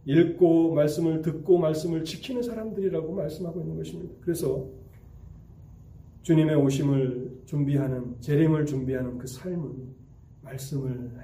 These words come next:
행하는 삶입니다. 두 번째는요.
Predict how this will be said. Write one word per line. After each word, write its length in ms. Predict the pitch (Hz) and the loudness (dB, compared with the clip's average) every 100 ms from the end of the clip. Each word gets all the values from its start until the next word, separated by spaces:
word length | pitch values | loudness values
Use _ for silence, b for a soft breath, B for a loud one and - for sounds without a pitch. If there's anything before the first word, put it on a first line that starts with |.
| - | -6
행하는 340 | 196 196 190 | -2 0 0
삶입니다. 520 | - 185 175 151 139 - - - - - - - - - - - - b b b b b - | -2 -6 -6 -8 -12 -16 -20 -20 -20 -20 -20 -20 -20 -20 -20 -20 -20 b b b b b 0
두 100 | 160 | 6
번째는요. 720 | 190 190 185 175 151 139 - | 8 8 6 6 2 -2 -8